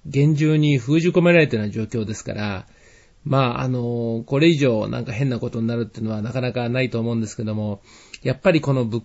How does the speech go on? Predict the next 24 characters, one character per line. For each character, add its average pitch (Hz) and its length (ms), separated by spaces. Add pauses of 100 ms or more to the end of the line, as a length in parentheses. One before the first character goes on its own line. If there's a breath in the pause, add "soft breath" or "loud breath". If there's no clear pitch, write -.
価 180 140
の 180 120
上 170 200
昇 175 240
と 139 100
い 110 80
う 101 40
の 104 80
は 107 100
で 107 120
す - 140
ね、 - 420
こ - 80
こ 127 100
で 123 100
非 120 140
常 147 200
に 160 120
大 170 160
き - 60
く 113 260
我 113 180
々 131 240
の 131 300